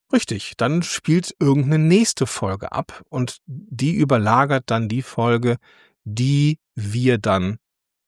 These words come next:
gehört haben. Das ist bei dir so, das ist bei mir vermutlich auch so. Vielleicht kennst du das, kannst mir mal ein Feedback geben, wie du diesen Podcast hörst. Also ich bin im Wohnmobil und du bist wo? Kannst ja mal schreiben, würd mich freuen. Und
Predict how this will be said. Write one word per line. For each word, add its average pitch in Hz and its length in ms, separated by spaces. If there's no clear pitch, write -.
gehört 147 380
haben. - 180
Das 127 120
ist 170 120
bei 120 120
dir 175 320
so, 156 300
das 123 160
ist 120 100
bei 101 100
mir 107 180
vermutlich 98 380
auch 147 160
so. 139 280
Vielleicht 110 280
kennst 156 260
du 165 60
das, 139 420
kannst - 220
mir 117 80
mal 107 120
ein 98 80
Feedback 123 360
geben, 110 280
wie 98 120
du 143 420
diesen 160 280
Podcast - 600
hörst. 120 340
Also 98 220
ich - 180
bin 127 100
im 110 160
Wohnmobil 120 540
und 104 200
du 120 120
bist 101 400
wo? 170 300
Kannst - 220
ja 98 60
mal 95 120
schreiben, 139 460
würd 135 140
mich 104 140
freuen. 196 320
Und 180 380